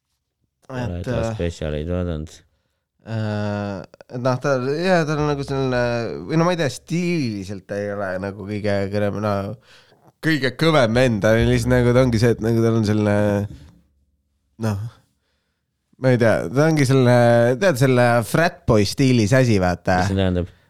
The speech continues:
Speaker 2: No selline, kuradi, ma, noh, ongi see kõva trennimees ja, ja teeb selli-, räägib sellistest lihtsatest asjadest, mis, ja,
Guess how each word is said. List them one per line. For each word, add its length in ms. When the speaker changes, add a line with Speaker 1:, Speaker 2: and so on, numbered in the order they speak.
Speaker 2:
No 100
selline, 360
kuradi, 260
ma, 160
noh, 200
ongi 200
see 240
kõva 300
trennimees 880
ja, 220
ja 260
teeb 200
selli-, 380
räägib 340
sellistest 460
lihtsatest 720
asjadest, 480
mis, 260
ja, 920